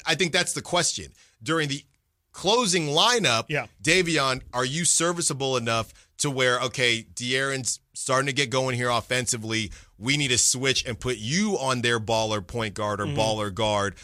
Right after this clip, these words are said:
Speaker 1: so De'Aaron can do his thing offensively.
Speaker 2: Right.
Speaker 1: But if they double him, if they do this, if they do that, can we trust you enough to knock something down?
Speaker 2: Right.
Speaker 1: That is what, that is basically, they're different versions of what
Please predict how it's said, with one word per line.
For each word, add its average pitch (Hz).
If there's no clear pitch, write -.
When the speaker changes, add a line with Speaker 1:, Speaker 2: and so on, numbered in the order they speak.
Speaker 1:
so 120
De'Aaron 117
can 110
do 113
his 117
thing 110
offensively. 107
Speaker 2:
Right. 95
Speaker 1:
But 131
if -
they 113
double 151
him, 143
if 95
they 113
do 110
this, 120
if 95
they 107
do 104
that, 131
can 147
we 147
trust 151
you 139
enough 127
to 117
knock 113
something 101
down? 135
Speaker 2:
Right. 135
Speaker 1:
That 147
is 139
what, 127
that 151
is 151
basically, 131
they're 135
different 160
versions 123
of 98
what 113